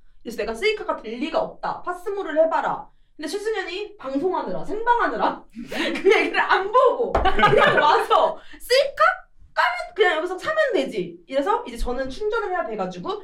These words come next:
이제 그나마 일본어를 또 예은이랑 상황을 할 줄 아니까 "사는 거 도와줘." 이러고 저는 충전을 하러 간 상태였어요.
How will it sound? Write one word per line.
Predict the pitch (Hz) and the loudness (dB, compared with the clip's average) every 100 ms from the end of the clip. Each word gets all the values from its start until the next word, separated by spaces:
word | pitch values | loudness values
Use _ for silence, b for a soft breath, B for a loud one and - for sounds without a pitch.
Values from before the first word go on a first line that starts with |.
| B | B
이제 | - | -6
그나마 | 226 247 247 | -2 -2 -2
일본어를 | 262 311 339 285 233 | -4 -4 -6 -6 -6
또 | 220 190 - - - | -6 -6 -10 -12 0
예은이랑 | 214 240 226 | 0 0 -4
상황을 | 277 294 262 | -6 -6 -6
할 | 320 | -6
줄 | 208 | -6
아니까 | 165 165 285 - B B - - - - | -6 -2 0 0 B B -18 -20 -20 -20
"사는 | - 440 453 | -4 0 2
거 | 440 | 0
도와줘." | 269 269 294 294 285 | -2 2 2 2 -2
이러고 | 220 202 | -4 -4
저는 | 240 - | -8 -8
충전을 | 359 359 381 285 | -6 -4 -4 -4
하러 | 247 | -4
간 | - 214 202 | -6 -8 -6
상태였어요. | 226 349 381 285 - - - | -6 -4 0 0 0 -8 -10